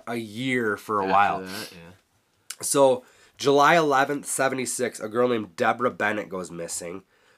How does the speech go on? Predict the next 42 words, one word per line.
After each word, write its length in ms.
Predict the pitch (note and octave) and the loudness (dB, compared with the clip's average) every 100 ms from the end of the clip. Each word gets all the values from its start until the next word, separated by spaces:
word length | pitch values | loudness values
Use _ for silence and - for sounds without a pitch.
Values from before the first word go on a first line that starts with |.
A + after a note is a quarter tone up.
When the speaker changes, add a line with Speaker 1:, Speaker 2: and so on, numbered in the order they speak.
| _ | _
Speaker 1:
Um, 260 | G2+ A2 F#2+ | -6 -4 -6
ten 360 | - - C#3+ C#3 | -8 -4 -2 0
days 280 | C3+ A#2+ | -2 -2
later, 500 | A2+ A#2+ G#2+ G#2 G2+ _ _ _ | -4 -4 -2 -2 -4 _ _ _
she's 400 | - - D#3 D#3 | -6 -4 -2 -4
found 340 | - A#2+ A2+ | 0 0 0
in, 100 | G2 G#2 | -2 -6
like, 120 | F#2 | -10
a 100 | E2+ _ F2+ | -14 _ -6
gully 420 | A#2 G#2+ G#2 F2 | -2 -2 -2 -6
or 80 | F2 | -8
something 360 | - F2+ - F#2 | -10 -12 -12 -12
like 200 | F#2 - | -10 -10
that 180 | F2 | -10
in 100 | F#2 | -8
a 80 | F#2+ | -8
wooded 380 | F#2 F#2+ F#2 E2+ | -8 -8 -8 -10
area. 540 | F2+ E2+ D#2+ E2 E2+ _ _ _ _ _ - | -10 -12 -10 -12 -12 _ _ _ _ _ -8
Um, 600 | G#2+ G#2 F#2+ F2 E2+ - _ _ _ _ _ _ - _ _ _ _ _ _ _ _ - | -4 -2 -4 -6 -10 -16 _ _ _ _ _ _ -20 _ _ _ _ _ _ _ _ -14
what 100 | A2 | -12
does 60 | |
it 80 | G2+ | -8
say 160 | - G#2 | -8 -6
about 160 | F#2+ | -6
her? 160 | F#2 F2 | -6 -8
Yeah, 200 | A2+ G2 | -6 -6
it 80 | - | -6
says, 300 | A2+ G2 - | -8 -8 -10
"She 160 | - D#3 | 0 2
was 100 | D3+ | 2
the 60 | |
next 260 | D#3 D3 - | 0 -2 -2
to 60 | D3+ | -4
be 40 | |
found. 300 | C3+ C3 B2+ | 0 0 0
Her 100 | C3+ | -2
remains 280 | C#3+ C#3 C3 | 0 0 0
were 80 | C3+ | -4
discovered 440 | B2 - B2+ C3 | -6 -4 -2 0
in 80 | B2 | -2
a 80 | A2 | -6
gully. 520 | F#2 A#2 G#2+ G#2 | -2 0 0 -2